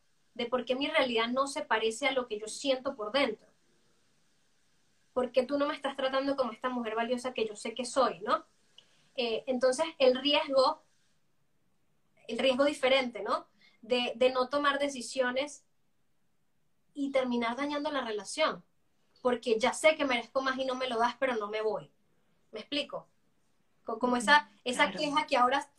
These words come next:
Speaker 1: parece que tiene fundamento porque ahora sé quién soy. ¿Te ha tocado casos así? Como el que yo
Speaker 2: Sí.
Speaker 1: soy o fui.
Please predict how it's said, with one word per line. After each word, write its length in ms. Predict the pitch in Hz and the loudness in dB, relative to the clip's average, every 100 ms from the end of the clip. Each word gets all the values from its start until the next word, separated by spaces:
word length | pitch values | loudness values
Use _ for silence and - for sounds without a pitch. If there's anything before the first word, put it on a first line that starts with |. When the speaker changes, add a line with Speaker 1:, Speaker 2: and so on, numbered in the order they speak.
| 247 | -2
Speaker 1:
parece 340 | 262 240 240 285 | 0 0 -4 -4
que 80 | 277 | -4
tiene 220 | 254 269 | -6 -8
fundamento 580 | 302 262 233 220 220 262 | -8 -6 -6 -6 -8 -4
porque 240 | 269 - | -4 -4
ahora 200 | 220 214 | -6 -6
sé 160 | - - | -6 -6
quién 200 | 247 254 | -6 -6
soy. 200 | 285 - _ _ _ | -4 -4 _ _ _
¿Te 80 | 262 | 0
ha 100 | 254 | 2
tocado 340 | 320 330 339 | 2 4 4
casos 260 | 330 330 320 | 2 0 0
así? 300 | 277 302 427 - _ _ - | -4 -2 -6 -6 _ _ -8
Como 160 | 254 247 | -4 -4
el 100 | 240 | -4
que 180 | 277 - | -8 -4
yo 180 | 240 233 | -2 4
Speaker 2:
Sí. 100 | 165 | 4
Speaker 1:
soy 260 | 156 165 - | 4 -2 -12
o 80 | 254 | -8
fui. 260 | 254 - | -6 -8